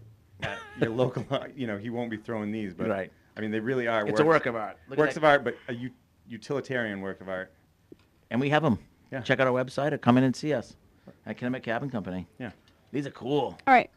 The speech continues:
Speaker 3: put the axes down.
Speaker 2: Fletcher didn't want one of these?
Speaker 1: Oh, Fletcher wants one.
Speaker 2: <laughs>
Speaker 3: Oh my God.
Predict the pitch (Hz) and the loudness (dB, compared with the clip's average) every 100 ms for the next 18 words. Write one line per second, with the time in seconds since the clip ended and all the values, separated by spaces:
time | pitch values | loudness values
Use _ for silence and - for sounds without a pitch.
0 | - 269 285 277 - 262 247 220 254 - | -4 -2 0 -2 -2 -8 -6 -6 -8 2
1 | 139 143 143 143 135 147 143 160 165 - | 4 6 6 8 8 6 2 0 -4 -8
2 | - 143 - 143 170 135 143 156 101 107 | -4 -4 -2 -6 -2 -2 -4 -4 -10 -2
3 | 139 - 147 - 156 - - 151 - - | -2 0 -4 -2 -4 -2 -6 -4 -6 -8